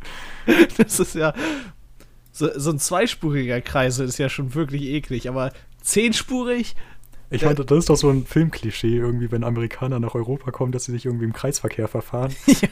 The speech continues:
Speaker 2: Best-, hoffentlich waren die schon in vielen Filmen im Triumphbogen-Kreisverkehr.
Speaker 1: Oh ja, hoffentlich, ey.
Speaker 2: Weil da würde ich auch Probleme bekommen.
Speaker 1: Ja, aber wobei ich sagen muss, ich weiß nicht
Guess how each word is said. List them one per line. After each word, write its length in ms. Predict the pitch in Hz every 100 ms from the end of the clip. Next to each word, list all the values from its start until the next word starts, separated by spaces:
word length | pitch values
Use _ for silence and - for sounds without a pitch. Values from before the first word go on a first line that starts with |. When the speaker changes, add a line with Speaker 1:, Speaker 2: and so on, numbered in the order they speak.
| 175
Speaker 2:
Best-, 180 | - -
hoffentlich 420 | 165 165 147 139
waren 200 | 123 135
die 80 | 135
schon 160 | - 131
in 100 | 127
vielen 240 | - 139
Filmen 300 | 131 139 135
im 100 | 131
Triumphbogen-Kreisverkehr. 1700 | 131 - 135 139 - - - 123 104 113 - 113 - 113 - - 123 120 359 320 -
Speaker 1:
Oh 100 | 160 110 113
ja, 340 | 139 127 113
hoffentlich, 540 | 147 139 - 110 110 -
ey. 240 | 110 120 - - - - - - - - - - -
Speaker 2:
Weil 80 | 113
da 240 | 107 131 135
würde 180 | 175
ich 140 | 175 170
auch 240 | 160 147
Probleme 460 | - 120 - 117 113
bekommen. 500 | 117 - 117 113 113 - - - -
Speaker 1:
Ja, 320 | 139 139 113 85 - -
aber 140 | - 135
wobei 240 | 120 131
ich 80 | 135
sagen 260 | 135 143 175
muss, 280 | 180 - - - - - - - - - - - -
ich 160 | - 143
weiß 220 | 143 180
nicht 260 | 170 -